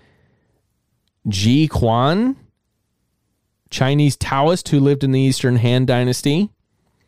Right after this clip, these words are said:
uh, Pope Alexander the f-, Sixth, <laughs> Alessandro Gagliostro, and he was the alias of occultist Giuseppe Balsamo, and Eliphas, Jesus, these are some fucking names.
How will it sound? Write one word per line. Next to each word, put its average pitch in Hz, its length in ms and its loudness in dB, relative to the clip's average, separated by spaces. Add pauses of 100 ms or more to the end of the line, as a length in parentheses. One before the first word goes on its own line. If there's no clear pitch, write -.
(480)
uh, 110 320 2 (100)
Pope 160 380 0
Alexander 147 720 0
the 127 140 2
f-, - 420 -10
Sixth, - 640 -4 (260)
<laughs> - 1200 -12
Alessandro 143 1120 2
Gagliostro, 98 1600 -2 (320)
and 101 120 -2
he 104 80 4
was 104 140 2
the 95 180 -2
alias 110 400 2
of 87 120 -2
occultist - 680 -4 (120)
Giuseppe 190 640 -4
Balsamo, 156 840 -2 (680)
and 117 280 2 (100)
Eliphas, 165 760 -2 (120)
Jesus, 90 400 -4
these 160 220 -4
are 62 60 -8
some 58 220 -10
fucking - 540 -6
names. 98 540 -4